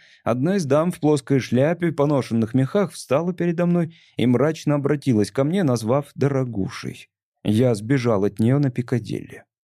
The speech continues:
Между прочим, я обратил внимание на церковь Святого Джеймса. Когда я видел её в последний раз, она вся была в лесах. Материалы для перестройки и укрепления фундамента были подвезены в сад и огорожены временным забором.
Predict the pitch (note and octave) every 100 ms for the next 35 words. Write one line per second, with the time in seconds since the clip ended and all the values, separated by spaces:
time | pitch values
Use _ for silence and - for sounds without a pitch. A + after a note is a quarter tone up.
0 | _ _ - C3 D3+ D3+ G3+ - G3+ -
1 | - - B2 D3 D3 D3+ D#3 D3 C#3+ C#3+
2 | E3+ D#3+ D3 - D#3 E3 D#3 - C#3+ B2+
3 | D3+ D#3+ E3+ A#3 C3+ G2 - - - -
4 | - A#2+ B2 C3+ C3+ C3 B2+ C3 B2 -
5 | C3 D#3+ F#3+ C#3+ A#2 G#2 A#2+ C#3 - -
6 | D#3+ D#3 D3+ C3+ C3+ C3+ C3+ - - -
7 | - - _ _ _ _ F#2 A#2 B2 C#3+
8 | D3 D#3 D3+ B2 C#3 C#3+ D3+ D3 E3+ E3+
9 | C3 C3 C3+ B2+ D3+ D3+ C#3 C3 D3 E3
10 | G#3+ G3+ A#2+ A#2+ A#2 D#3+ G#3+ F3+ D#3 C#3
11 | C3+ D3 B2+ - - C3+ F3+ C#3+ C#3 F#3
12 | E3+ D3+ C#3+ C#3+ E3 C#3+ B2 B2+ C3 B2+
13 | A#2 A#2 G2+ - - - -